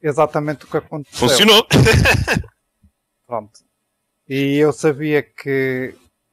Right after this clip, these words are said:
Speaker 1: que era muito chungo eu estar a fazer um post daqueles no Shoryuken, não é? Completamente call. Mas eu sabia que era a maneira ideal, primeiro, de pôr toda a gente contra mim, que era garantido que o pessoal ia ficar todo chateado, não é?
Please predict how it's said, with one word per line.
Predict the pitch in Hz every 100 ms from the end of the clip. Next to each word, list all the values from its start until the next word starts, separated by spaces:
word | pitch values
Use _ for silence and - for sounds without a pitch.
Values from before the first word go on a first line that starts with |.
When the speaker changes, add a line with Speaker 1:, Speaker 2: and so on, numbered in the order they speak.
| _ -
Speaker 1:
que | 139
era | 143 139 135
muito | 143 143 _
chungo | - 156 135 131
eu |
estar | 123 135 123
a |
fazer | - 123
um | 127
post | - 127 -
daqueles | 147 - 127 127
no |
Shoryuken, | 123 131 120 127 147 165
não | 143 117
é? | 120
Completamente | 139 117 127 - 123 123 123 - 131 127
call. | - 143 156 175 _ _ _ _ _ _ _ -
Mas | 151 165
eu | 175
sabia | 175 165 175
que | 170
era | 175
a | 170
maneira | 165 160 165 160
ideal, | 160 156 160 160 175 170 _
primeiro, | 170 175 170 151 135
de | _
pôr | 143
toda | - 151 139
a | 127
gente | 127 123
contra | 135 127 131
mim, | 127 135 165 214 _ _ _ _ _ _ _ _
que | 139
era | 135 120
garantido | 123 120 120 131 120
que | 113
o | _
pessoal | - 123
ia | 120
ficar | - 127
todo | - 120
chateado, | - 123 - 135 139 151 143
não | 120
é? | 123